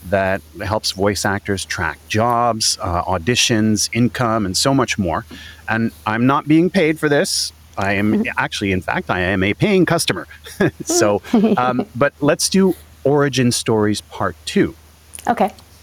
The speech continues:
Speaker 1: And I'm sure you get this a-, asked this a ton because you talk about Voice Overview, but
Speaker 2: Mm-hmm.
Speaker 1: tell us how the platform came to be.
Speaker 2: Yeah, so I love this. So, uh, when I started doing voiceover, I did come from a marketing background, and I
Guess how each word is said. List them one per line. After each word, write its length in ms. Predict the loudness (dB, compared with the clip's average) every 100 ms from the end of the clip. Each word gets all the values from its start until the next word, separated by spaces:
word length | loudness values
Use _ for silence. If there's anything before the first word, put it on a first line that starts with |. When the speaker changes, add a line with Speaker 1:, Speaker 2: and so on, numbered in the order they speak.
| -4
Speaker 1:
And 80 | -2
I'm 80 | 0
sure 160 | 2
you 80 | 2
get 120 | 2
this 160 | -2 -2
a-, 100 | -4 -2
asked 260 | -4 -4 -2
this 200 | -2 -2
a 40 |
ton 420 | -2 -2 0 0 0
because 320 | -4 -8 -8
you 60 |
talk 240 | -6 -6 -4
about 200 | -4 -6 -10 -20 -12
Voice 220 | -8 -8
Overview, 420 | -8 -8 -8 -8 -8 -18 -6
but 160 | -4 0
Speaker 2:
Mm-hmm. 240 | 0 0 -4 -20 -20 -8
Speaker 1:
tell 220 | -2 0
us 220 | 0 0 -2
how 140 | -2
the 100 | -2
platform 440 | -2 -4 -2 -2 -2
came 200 | -4 -4
to 80 |
be. 160 | -4 -6 -8 -20 -20 -20 -14 -12 -4 2
Speaker 2:
Yeah, 500 | 2 2 2 2 2
so 500 | 2 4 4 4 2 0
I 80 | 4
love 320 | 4 4 4
this. 320 | 2 0 -2
So, 460 | 0 4 4 4 0 0
uh, 220 | 2 4
when 160 | 4 2
I 100 | 0
started 460 | 0 2 2 2
doing 260 | 4 4 2
voiceover, 640 | 2 2 2 2 2 2
I 120 | 2 2
did 240 | 2 2
come 160 | 0 0
from 160 | 0
a 100 | 2
marketing 460 | 2 2 2 2 0
background, 640 | 0 -2 0 2 2 2
and 220 | 0 2 2
I 320 | 4 4